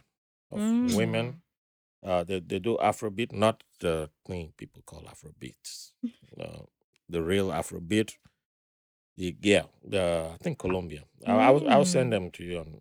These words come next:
Speaker 1: Instagram. Um, I follow them on Instagram. Yeah, they, they might interest you. They might be of interest to you. So I know, Corey, this question is a little bit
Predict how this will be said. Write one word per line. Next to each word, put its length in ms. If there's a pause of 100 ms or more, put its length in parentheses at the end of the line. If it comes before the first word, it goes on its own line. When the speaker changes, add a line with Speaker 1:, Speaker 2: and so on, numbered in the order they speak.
Speaker 1:
Instagram. 500 (420)
Um, 280 (200)
I 120
follow 240
them 160
on 80 (100)
Instagram. 400 (840)
Yeah, 140 (200)
they, 160
they 80
might 240
interest 480
you. 60 (200)
They 80
might 140
be 80
of 140
interest 400
to 100
you. 120 (1600)
So 60
I 80
know, 120
Corey, 240
this 160
question 300
is 40
a 40
little 120
bit 160